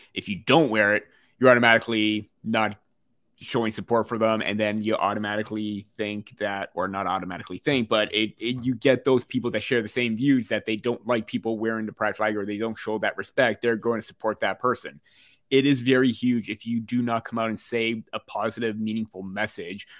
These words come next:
or even just, sh-, again, that whole, the whole entire thing about Pride Night is to show unity and support.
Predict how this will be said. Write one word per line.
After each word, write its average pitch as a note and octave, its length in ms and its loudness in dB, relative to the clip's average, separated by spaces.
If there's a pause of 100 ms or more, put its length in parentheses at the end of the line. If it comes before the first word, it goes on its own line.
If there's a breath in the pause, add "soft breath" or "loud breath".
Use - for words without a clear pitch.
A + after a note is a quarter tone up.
(240 loud breath)
or A#2+ 160 0
even C#3 220 2
just, B2+ 160 -2
sh-, - 120 -6 (420)
again, B2 480 0
that A#2+ 140 2
whole, D#3+ 380 2 (100)
the B2+ 120 6
whole C#3 180 8
entire C3+ 280 4
thing A#2 160 -2
about G#2 240 -2
Pride G#2+ 140 -2
Night G#2+ 60 -4
is F#2 80 -10
to G#2+ 60 -12
show A#2+ 160 -4
unity A2+ 460 -4
and G2+ 80 -10
support. - 420 -12